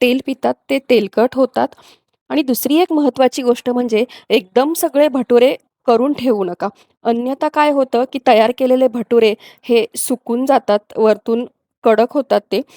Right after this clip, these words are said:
आणि मग ते फुलत नाहीत किंवा टम्म असे भटुरे फुगत नाहीत. यासाठी ज्याप्रमाणे आपण गोळे बनवून ठेवलेत, लाटता लाटता आपण आरामात भटुरे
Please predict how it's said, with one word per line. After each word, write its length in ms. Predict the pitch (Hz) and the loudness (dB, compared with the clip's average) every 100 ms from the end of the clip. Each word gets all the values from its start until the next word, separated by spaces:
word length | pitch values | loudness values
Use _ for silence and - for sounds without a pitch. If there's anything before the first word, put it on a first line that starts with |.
| - _ - | -20 _ -4
आणि 220 | 214 247 | -2 0
मग 140 | 247 - - | 0 -2 -4
ते 60 | |
फुलत 480 | 277 - 254 226 - | -4 -2 0 0 0
नाहीत 220 | 247 247 - | -4 -4 -6
किंवा 220 | 262 269 277 | -2 -2 0
टम्म 280 | 247 226 240 | 0 0 0
असे 280 | 240 - 233 | 0 -2 -4
भटुरे 380 | 240 - 196 254 370 _ _ _ - | -4 -2 -2 -2 -4 _ _ _ -10
फुगत 280 | 269 208 - - | -2 -2 -2 -10
नाहीत. 280 | 156 - - _ _ _ | -14 -14 -20 _ _ _
यासाठी 580 | 220 247 277 277 254 247 - _ _ _ _ _ _ _ _ _ _ _ _ _ 240 | 0 2 2 -2 -2 -6 -8 _ _ _ _ _ _ _ _ _ _ _ _ _ -2
ज्याप्रमाणे 500 | 247 285 269 277 277 | 0 0 -2 -2 0
आपण 320 | 254 262 254 - _ 220 | 0 0 -2 -6 _ 0
गोळे 220 | 220 233 | 2 4
बनवून 340 | 233 233 240 | 2 0 -2
ठेवलेत, 340 | 247 277 220 277 _ _ _ - | -2 -2 -2 -4 _ _ _ -2
लाटता 400 | 233 214 _ 254 | 0 0 _ 0
लाटता 360 | 247 220 - 240 | 0 -4 -4 -4
आपण 240 | 214 240 | -4 -6
आरामात 420 | - 196 196 220 220 | -4 -4 -2 -4 -4
भटुरे 380 | 233 - 196 269 | -10 -6 -4 -4